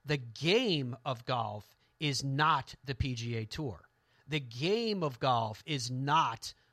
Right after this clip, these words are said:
Live Golf. It is not the D P World Tour or the Ryder Cup or anything else. Those are professional leagues. The game of golf is different than all of the other major sports because there is such a massive structure behind it of play.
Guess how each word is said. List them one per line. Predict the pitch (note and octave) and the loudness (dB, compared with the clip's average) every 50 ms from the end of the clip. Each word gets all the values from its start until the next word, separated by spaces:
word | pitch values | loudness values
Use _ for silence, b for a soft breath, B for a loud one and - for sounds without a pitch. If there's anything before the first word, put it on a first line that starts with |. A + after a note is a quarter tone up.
| _ - | _ -8
Live | C3+ C3+ D3 D3 C#3 A2+ A2 | 0 2 4 4 4 2 0
Golf. | - C#3 C3 A#2+ G2 E2 - - - - b b b | 0 0 0 0 0 -4 -10 -16 -18 -20 b b b
It | E3 D#3 | -4 -2
is | D3+ D3 B2 B2 | -2 -2 -4 -6
not | C3+ C#3 C#3 C#3 D3 D#3 D#3+ D3+ - - | -6 -4 0 4 4 4 4 4 0 -6
the | C#3+ | -12
D | B2+ A2+ C#3 C#3 | -10 -6 -6 -6
P | B2+ - C#3 C#3 | -6 -6 -6 -6
World | B2 A#2+ B2+ C3 C3 B2+ B2 | -4 -2 0 0 0 0 -2
Tour | - C3+ B2 A2+ A2+ | -6 -8 -8 -6 -6
or | A#2+ A2 | -6 -6
the | B2 A#2 | -6 -4
Ryder | A#2 B2+ C#3 D3+ D3+ C3+ | -2 2 2 2 2 0
Cup | A#2+ - C3 B2 A#2+ - | -4 -4 -6 -6 -6 -4
or | B2 B2 | -4 -4
anything | B2 B2 A#2+ B2 A2+ | -4 -4 -4 -4 -2
else. | C3+ E3+ C#3+ - - - - - b b b b b b b B2 A2 | -2 -2 -2 -2 -4 -6 -8 -8 b b b b b b b -2 4
Those | D3 E3 G3 G#3 F#3 - | 8 8 8 8 6 4
are | F3 D3+ | 0 -2
professional | - - D3 - - - - D#3+ D3 - - - C#3+ C#3 C3+ C3 - _ _ _ | -2 -6 -8 -8 -4 2 4 4 4 4 0 -4 -6 -6 -6 -8 -10 _ _ _
leagues. | - C3+ D3+ D3 C3 G#2+ F2 - - - - - _ _ _ _ _ _ _ _ _ b b b b b b b | -8 -4 -2 -2 -4 -4 -8 -8 -8 -8 -8 -10 _ _ _ _ _ _ _ _ _ b b b b b b b
The | D#3 D3+ | -8 -8
game | B2+ A2 - D3+ F3 G3 B3 C#4 C#4 A#3+ F#3+ E3 | -8 -8 -4 0 2 2 2 2 0 0 0 -2
of | D3+ B2+ | -4 -2
golf | - D#3+ C#3 C3 B2+ B2 - - | 0 2 4 6 4 4 2 0
is | D3 C3+ - | -2 -4 -4
different | - - E3 F#3 G3 - - E3+ D3+ B2+ | -2 2 2 2 2 4 2 0 0 2
than | - C#3+ C#3 | 0 -2 0
all | - D3+ D#3 D#3+ E3+ E3+ | 4 4 6 6 6 4
of | F3 D3+ | 0 -2
the | D3+ D#3+ D#3+ | -2 -2 0
other | D#3 D3 D3 D3 | 0 0 0 -2
major | C#3+ C#3+ C#3 C3+ C3 B2 C3+ | -2 0 -2 -2 -2 -4 -4
sports | B2 - - - F3+ F#3 E3 - | -6 -6 -6 -2 -2 -2 -2 -2
because | - - C3 D3 C3+ B2 | -6 -8 -4 -4 -4 -4
there | A2+ C#3 C3+ C3 | -4 -4 -4 -4
is | C3 - | -2 -2
such | - - - - E3+ D3+ C#3+ - | -2 -2 -2 -2 -2 -2 -4 -4
a | D#3+ D3 | -4 -4
massive | C#3+ C3+ B2 B2+ B2+ C3+ C#3 D3+ D#3+ F3+ E3+ D3 - - C#3+ B2+ A2+ A2 - B B B B B | -4 -4 -4 -6 -6 -6 -4 -2 0 0 0 0 -2 -4 -6 -6 -10 -12 -16 B B B B B
structure | B - - - E3 D#3 - - - | B -2 2 6 4 4 4 4 -4
behind | C#3+ C3 C#3 B2 C3+ C#3+ C#3+ C3+ C3+ | -4 -4 -2 0 0 0 0 0 -2
it | B2+ | -4
of | B2+ A#2+ - | -6 -6 -6
play. | - D#3 D#3 C#3 - F2 - | -4 0 0 0 0 -2 -6